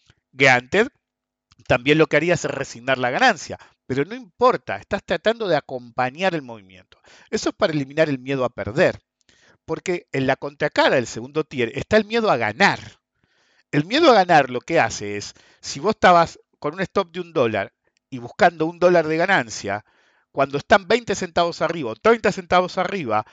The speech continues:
o bajan el profit target para que se les haga, o suben el stop brutalmente para que salte, o cierran directamente para ganar veinte o treinta centavos. Entonces sí, tuviste éxito,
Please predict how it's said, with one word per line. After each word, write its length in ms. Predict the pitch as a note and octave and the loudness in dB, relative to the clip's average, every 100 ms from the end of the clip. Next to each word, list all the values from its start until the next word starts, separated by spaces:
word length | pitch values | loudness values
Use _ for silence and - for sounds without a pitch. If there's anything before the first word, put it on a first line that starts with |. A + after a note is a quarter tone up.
| _ _ | _ _
o 120 | - D#3 | -2 4
bajan 320 | C#4 C#4 A3+ | 4 6 0
el 140 | G3 | 0
profit 360 | G#3+ G#3 G3 D3+ | 0 0 -2 2
target 320 | G3 F3+ E3 | 2 2 -2
para 180 | - C3 | -2 -2
que 100 | B2 | -4
se 120 | - A#2 | -8 -10
les 220 | A#2 G#3 | -2 2
haga, 340 | D3 G#2+ G#2 - _ - | 2 2 -4 -6 _ -12
o 120 | C3 | -12
suben 380 | - C4+ D4 G#3+ | -10 -6 -4 -2
el 100 | E3+ | -4
stop 340 | - G3 D#3+ | 0 0 0
brutalmente 800 | C#3+ - D#3+ D3 D#3 D#3 D3+ C#3+ | -4 4 4 4 -2 -8 -6 -6
para 340 | - A#2 A#2 | -4 -4 -4
que 320 | - A#2 B2+ _ _ _ | -6 -8 -8 _ _ _
salte, 680 | - G3+ D#3 A2 - A2 - _ _ _ - | -2 4 4 2 -2 -6 -6 _ _ _ -2
o 320 | E3+ G3 - - | 2 2 0 -6
cierran 500 | - A3 B3 A#3 F#3 | -4 2 4 4 0
directamente 640 | F3+ F3 F3+ F3+ F3+ G3 | -2 0 0 -2 -4 -4
para 180 | D#3+ C3 | 0 2
ganar 240 | C3+ C#3+ | 2 0
veinte 260 | C#3 D#3+ D#3 | 0 -4 -4
o 60 | - | -6
treinta 280 | A#2+ A#2 | -6 -6
centavos. 600 | A#2 F3+ - G3 F#2+ G#2 _ - - | -10 -4 4 4 4 -4 _ -20 -20
Entonces 300 | - G3 F#3 | -6 -4 -2
sí, 280 | - D4 A#2+ _ _ _ D#3 | -2 -2 -4 _ _ _ -8
tuviste 400 | A3 - E3 F#3+ | -6 -2 2 2
éxito, 500 | - - - G#2 | 0 -14 -14 -16